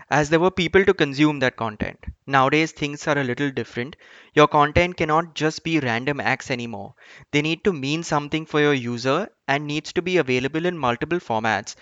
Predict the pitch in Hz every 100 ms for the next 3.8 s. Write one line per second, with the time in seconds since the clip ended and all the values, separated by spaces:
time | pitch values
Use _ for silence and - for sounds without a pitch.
0 | - - - 180 165 165 233 180 143 135
1 | 127 - 139 - 151 - - 123 117 127
2 | 143 131 143 139 131 135 135 120 123 117
3 | 120 - 110 107 113 107 135